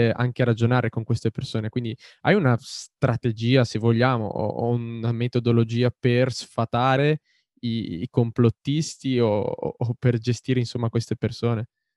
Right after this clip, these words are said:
Speaker 1: Ma io, eh, son circondata, ahimè, da complottisti e, ehm, c'è, quindi è, è molto, eh, complottisti, ma anche, eh, fra gli stessi <laughs> analisti, cioè, quindi a volte do-, eh, devo anche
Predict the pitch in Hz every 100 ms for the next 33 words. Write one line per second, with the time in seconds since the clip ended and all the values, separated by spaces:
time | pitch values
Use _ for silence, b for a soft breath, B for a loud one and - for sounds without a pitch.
0 | _ _ 208 208 220 202 - 220 226 220
1 | 208 190 175 165 180 160 185 - 170 165
2 | 180 165 147 139 135 - - - 160 170
3 | 160 156 143 143 - 156 147 151 151 175
4 | 185 185 - 196 196 196 185 - 170 165
5 | 165 160 - 160 151 156 151 151 151 151
6 | 147 156 - _ _ _ _ _ _ _
7 | _ _ _ _ - - - 214 214 -
8 | - - - 214 214 196 196 - 170 175
9 | 185 196 208 214 196 165 - - 190 196
10 | 220 240 233 190 170 175 196 220 214 185
11 | 170 165 151 165 156 151 180 170 - 170
12 | 175 - - 254 - 214 196 185 202 190
13 | - 175 175 170 196 180 180 180 196 196
14 | 180 165 - 175 170 170 175 170 180 175
15 | 185 175